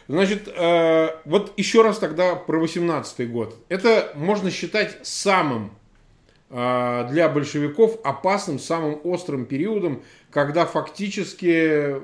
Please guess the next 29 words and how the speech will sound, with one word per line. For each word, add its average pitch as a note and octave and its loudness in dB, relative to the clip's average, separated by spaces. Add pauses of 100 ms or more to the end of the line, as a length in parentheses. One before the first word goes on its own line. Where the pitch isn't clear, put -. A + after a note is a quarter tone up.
на C#3 -6
волоске D3 -2
держалось A2 -6
все. A3+ 0 (460)
А, C#3+ 0
вот G3+ 0
какой A#3 -2
момент A#3 0
нужно F3 -2
считать G3+ 0
переломным, F3+ 4
когда D#3 -2
стало E3 -2
понятно, E3 -4
что D3 -2 (280)
власть F3+ 0
уже D3 0
они D#3+ 0
не D3+ 0
отдадут? C#3+ -2
В - -20
тот A3 2
момент, F#3+ -2
когда D#3+ 2
террор E3+ 4
дал C#3+ 4
свои C#3+ -2
результаты E3+ -2
после, D3 -6